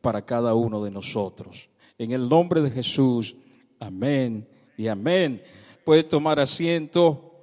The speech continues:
Dele un aplauso fuerte al Señor. Aleluya.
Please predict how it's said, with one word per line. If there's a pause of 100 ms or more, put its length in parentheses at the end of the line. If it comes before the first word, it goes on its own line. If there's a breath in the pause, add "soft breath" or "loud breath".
(640 soft breath)
Dele
un
aplauso
fuerte
al
Señor. (3500)
Aleluya.